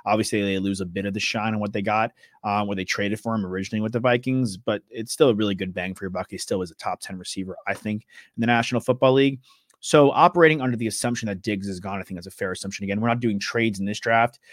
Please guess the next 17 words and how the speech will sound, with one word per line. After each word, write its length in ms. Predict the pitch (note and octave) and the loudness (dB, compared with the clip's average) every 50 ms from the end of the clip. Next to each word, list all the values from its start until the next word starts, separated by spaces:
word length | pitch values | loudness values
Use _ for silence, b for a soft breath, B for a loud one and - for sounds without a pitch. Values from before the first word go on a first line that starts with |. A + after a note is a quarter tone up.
| B B B B _ _ | B B B B _ _
but 280 | - C#3 C3 C3 B2+ B2+ - | 8 10 10 10 8 6 0
we're, 180 | C3 A#2+ A2+ | 0 2 2
again, 400 | A2 A2 A2 G#2+ G#2+ G#2 G2 G2 | 2 0 0 0 0 0 0 0
moving 360 | G2 G2+ G#2+ A2+ G#2+ G#2 G#2 A2 | 0 2 2 2 2 0 -2 -2
on 300 | A2 G#2+ G#2 G2+ F#2+ F#2+ | -2 -2 -2 -2 -2 -4
that 100 | F#2+ F#2 | -4 -6
he 340 | - - - G#2 G#2 E2+ F#2+ | -8 -6 -6 -6 -4 -2 -4
is 160 | G2+ F#2+ E2+ | -4 -6 -6
leaving 460 | F2 F2 G2 G#2 A2 G#2 G#2+ G#2 G2+ E2 G2+ - _ - | -8 -6 -2 0 0 2 0 -2 -4 -6 -12 -16 _ -2
Buffalo. 560 | A2 A2 - - D#3+ E3+ F3 F3+ F#3 F#3 F3+ b b b b b b b b b b _ _ _ b b b b b b b b b b b b _ - | -2 0 2 6 6 8 10 8 8 6 4 b b b b b b b b b b _ _ _ b b b b b b b b b b b b _ -2
Ladd 220 | A2+ A#2+ C#3 D#3 | 4 6 6 8
McConkey, 600 | D#3+ D#3 C3 - - B2 B2 C3 D#3 D3 E3 D#3+ | 6 4 0 0 2 4 4 4 4 4 2 2
Josh 360 | C3+ A2 C3 B2 C#3 C#3 - C3+ | 4 4 4 4 4 2 2 2
Allen, 380 | B2+ B2 C#3 D#3 E3+ F3+ F3 | 2 4 4 4 4 2 2
I 140 | D#3+ C#3 D#3+ | 2 4 4
don't 160 | E3+ F3 F3+ | 4 4 4
know. 500 | F#3+ G#3+ A#3+ C4+ A#3+ G#3 G3 G3 F#3+ F3+ | 4 4 6 6 8 8 8 6 4 2